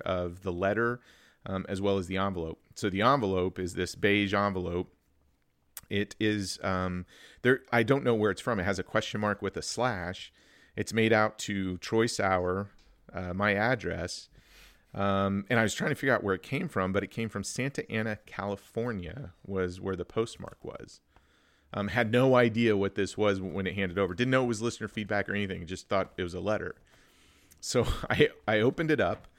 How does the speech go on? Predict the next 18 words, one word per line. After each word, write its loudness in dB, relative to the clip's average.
and 0
lo 2
and 0
behold, 2
um, -2
there -2
are 2
zodiac 0
symbols, -4
um, -4
all 2
throughout -2
it. 0
It, 0
it -2
looks -4
like 0
somebody -4